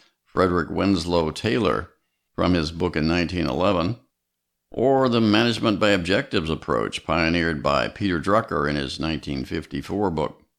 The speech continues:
as well as some more recent management remedies such as O K Rs, or Objectives and Key Results, from the book by John Doerr. So, what's wrong with traditional management?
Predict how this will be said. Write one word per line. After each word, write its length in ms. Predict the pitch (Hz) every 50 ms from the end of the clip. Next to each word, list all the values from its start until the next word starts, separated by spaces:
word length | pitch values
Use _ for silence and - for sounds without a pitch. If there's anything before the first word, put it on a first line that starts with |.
| _ _ _ -
as 240 | 76 104 107 101
well 220 | 95 113 123 131 131
as 100 | 120 -
some 380 | - 127 120 117 110 104 92 - -
more 280 | 73 92 104 101 90
recent 380 | 85 110 156 160 - 110 78 65
management 560 | 80 90 98 120 123 113 98 90 90 78 55
remedies 560 | 65 87 98 101 101 82 71 67 87 98 98
such 300 | - 110 101 98 - -
as 340 | 90 90 90 90 85 80 80
O 220 | - 92 98 92
K 280 | - - - 90 82 71
Rs, 600 | 53 98 131 131 95 78 78 98 117 131 113 82
or 240 | 76 80 82 78 76
Objectives 560 | 78 78 80 90 95 - - 78 78 76 80
and 180 | 78 78 76 73
Key 220 | - - 98 87
Results, 560 | 76 73 67 69 101 143 113 92 85 - - - _ _ _ _ _ _ _ _
from 180 | - 123 135 127
the 80 | 117 107
book 180 | 110 104 95
by 160 | - 82 85
John 460 | 85 76 82 80 76 73 71 65 65 67
Doerr. 500 | 87 85 76 57 50 50 - - - - _ _ _ _ _ _ _ _ _
So, 480 | - - 139 147 143 131 127 - - - _ _ -
what's 320 | - - - 180 - -
wrong 260 | 143 151 143 135 135
with 240 | 120 120 113 - -
traditional 460 | - 110 110 117 113 - - 110 107
management? 580 | 101 101 107 117 120 120 147 131 - - -